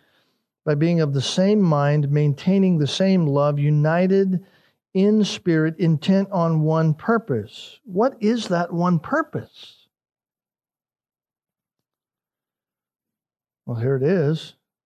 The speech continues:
"Do nothing from selfishness or empty conceit, but with humility of mind, let each of you regard one another as more important than himself." Don't merely look out for your own personal interests, but also for the interests of others. Why?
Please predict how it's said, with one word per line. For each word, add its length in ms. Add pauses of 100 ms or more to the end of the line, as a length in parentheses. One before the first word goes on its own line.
"Do 100
nothing 400
from 180
selfishness 720
or 120
empty 240
conceit, 520
but 140
with 220
humility 500
of 80
mind, 460
let 160
each 240
of 80
you 140
regard 460
one 240
another 440
as 260
more 220
important 460
than 160
himself." 500 (1500)
Don't 220
merely 340
look 180
out 240
for 80
your 140
own 280
personal 440
interests, 640 (100)
but 220
also 500
for 160
the 140
interests 380
of 160
others. 280
Why? 640